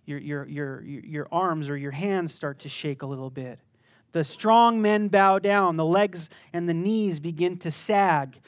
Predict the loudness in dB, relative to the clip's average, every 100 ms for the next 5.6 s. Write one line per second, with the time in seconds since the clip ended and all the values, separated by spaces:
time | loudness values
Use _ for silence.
0 | _ -6 -4 -2 -2 -2 -6 -6 -2 0
1 | 0 -4 -4 0 2 2 2 -4 -2 4
2 | 4 4 0 -8 _ _ _ _ _ _
3 | _ -10 -6 2 4 4 2 0 0 -4
4 | -2 -2 -2 -8 -10 -2 0 2 2 2
5 | 2 -2 -2 0 0 -2